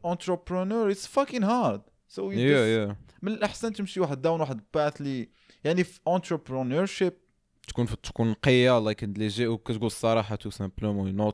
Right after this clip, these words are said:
Speaker 2: flexing، you know.
Speaker 1: Yeah, exactly، ودير شي حاجة اللي كتعجبك.
Speaker 2: وي، for, for sure.
Speaker 1: حيت غادي تكون صعيبة، غادي تكون صعيبة، وخا-،
Speaker 2: وغاديك، هذيك لونفي ديالك تكون كتعجبك، هي اللي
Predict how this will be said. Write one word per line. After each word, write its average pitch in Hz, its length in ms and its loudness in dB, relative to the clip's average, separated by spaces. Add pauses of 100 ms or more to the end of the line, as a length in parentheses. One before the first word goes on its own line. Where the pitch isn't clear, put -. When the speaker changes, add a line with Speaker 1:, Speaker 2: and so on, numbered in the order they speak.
Speaker 2:
flexing، 117 600 0
you 98 180 -4
know. 110 120 -6
Speaker 1:
Yeah, 202 320 -6
exactly، 190 360 -2
ودير 156 760 2
شي 143 80 -2
حاجة 131 120 2
اللي 143 120 -2
كتعجبك. 107 520 0 (480)
Speaker 2:
وي، 113 220 2
for, - 260 -12
for - 240 -8
sure. 101 240 -4
Speaker 1:
حيت 143 180 0
غادي 139 300 2
تكون 165 260 -4
صعيبة، 117 480 0
غادي 160 320 2
تكون 110 260 -4
صعيبة، 107 480 0
وخا-، - 140 -8
Speaker 2:
وغاديك، 131 520 4
هذيك 156 240 2
لونفي 151 240 4
ديالك 139 200 0
تكون 139 140 -6
كتعجبك، 127 460 0
هي 131 40 6
اللي 131 100 4